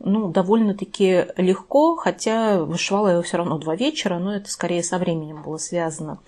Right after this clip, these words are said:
Конечно, на бабочке, опять же, не разгонишься, это понятно, потому что нитку меняешь, э, достаточно часто,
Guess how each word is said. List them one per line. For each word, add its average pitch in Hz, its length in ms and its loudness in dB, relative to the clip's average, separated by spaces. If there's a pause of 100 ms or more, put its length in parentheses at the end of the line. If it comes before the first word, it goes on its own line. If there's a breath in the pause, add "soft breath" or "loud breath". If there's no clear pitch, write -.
(400 loud breath)
Конечно, 226 480 4
на 180 220 4
бабочке, 175 500 2
опять 175 320 2
же, 165 100 -2
не 185 180 4
разгонишься, 254 920 2 (580 loud breath)
это 196 220 -2
понятно, 269 580 2
потому 220 320 -2
что 196 340 -6
нитку 208 360 0
меняешь, 196 760 4
э, 185 160 0
достаточно 185 640 -4
часто, 175 540 -2